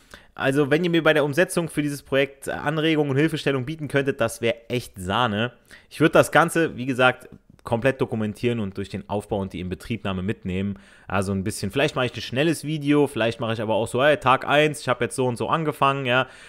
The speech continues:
ähm, so hält euer Bett ewig“ oder so. Ihr wisst schon, was ich meine, ja, dass ich da so ein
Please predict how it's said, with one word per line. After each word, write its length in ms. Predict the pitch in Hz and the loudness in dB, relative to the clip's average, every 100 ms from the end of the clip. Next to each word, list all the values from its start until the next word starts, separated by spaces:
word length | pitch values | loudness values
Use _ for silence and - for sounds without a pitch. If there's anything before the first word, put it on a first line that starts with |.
| - | -6
ähm, 240 | - 123 120 | 2 2 2
so 500 | 113 139 139 - - _ | 4 6 4 2 -8 _
hält 280 | 117 127 - | -2 -2 0
euer 200 | 123 123 | 2 4
Bett 240 | 123 117 | 4 2
ewig“ 360 | 120 123 117 - | 4 2 2 -2
oder 220 | 92 92 | -4 -4
so. 160 | 92 113 | -4 -2
Ihr 280 | 143 160 139 | 0 2 4
wisst 180 | 151 | 2
schon, 160 | - 117 | 2 0
was 140 | 98 | 0
ich 100 | 92 | -4
meine, 260 | - 92 98 | -6 -4 -2
ja, 80 | 98 | -2
dass 140 | 110 | -4
ich 100 | 117 | -4
da 140 | - 107 | -4 -4
so 100 | 104 | -4
ein 240 | 101 90 | -6 -10